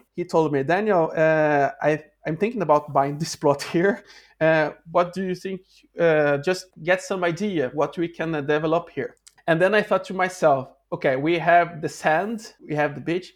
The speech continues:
Now we need the ocean." And then I start to, you know, uh, go in the internet and s-, started looking for something that could, uh, like, uh, see, uh, looks like the ocean.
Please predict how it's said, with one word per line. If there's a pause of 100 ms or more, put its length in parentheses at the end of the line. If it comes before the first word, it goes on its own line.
(380)
Now
we
need
the
ocean." (100)
And
then
I
start
to, (180)
you
know,
uh,
go
in
the
internet
and
s-, (460)
started
looking
for
something
that
could, (180)
uh,
like, (240)
uh,
see,
uh,
looks
like
the
ocean.